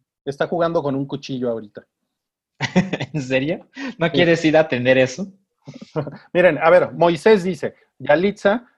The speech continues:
Speaker 1: no es experta en cine, pero no es como que la academia esté llena de puros expertos de cine. Aunque no sea un chingo, debe de saber más que muchos que ya están ahí.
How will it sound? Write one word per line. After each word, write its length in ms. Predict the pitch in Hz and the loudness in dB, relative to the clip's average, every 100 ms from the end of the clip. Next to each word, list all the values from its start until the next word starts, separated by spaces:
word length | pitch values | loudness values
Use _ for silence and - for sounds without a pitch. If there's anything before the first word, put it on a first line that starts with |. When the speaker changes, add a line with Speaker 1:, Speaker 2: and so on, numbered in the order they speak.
| _ - | _ -4
Speaker 1:
no 120 | 151 | -2
es 120 | 151 | -2
experta 500 | - - 151 139 151 | -6 0 2 2 2
en 140 | 139 | -2
cine, 380 | 123 127 117 - - | -4 -6 -6 -10 -8
pero 340 | 120 110 113 | -6 -4 -6
no 180 | 139 143 | -2 0
es 120 | 151 147 | 0 -2
como 240 | 160 147 | -4 -2
que 100 | 127 | -4
la 80 | 107 | -6
academia 400 | - 113 123 123 | -6 -6 -4 -6
esté 240 | - 131 | -6 -8
llena 240 | 120 117 117 | -6 -6 -8
de 80 | 107 | -10
puros 300 | 113 101 - | -12 -14 -18
expertos 480 | _ - - 110 107 | _ -14 -14 -18 -14
de 80 | |
cine. 360 | 110 202 151 - _ _ _ _ _ _ _ - | -4 -2 -2 -6 _ _ _ _ _ _ _ -6
Aunque 340 | 123 117 131 | -6 -4 -2
no 160 | 143 165 | -2 -2
sea 300 | - 175 170 | -2 -2 -2
un 340 | 151 151 147 | -4 -6 -10
chingo, 480 | - 147 151 143 185 | -14 -8 -6 0 0
debe 220 | 143 143 | 2 2
de 100 | 131 | 0
saber 300 | - 120 127 | -2 0 0
más 240 | 123 143 - | 0 -2 -6
que 120 | 120 | -8
muchos 320 | 120 120 143 | -6 -8 -10
que 120 | - | -12
ya 60 | 104 | -16
están 260 | - 110 | -14 -14
ahí. 200 | 107 120 | -12 -12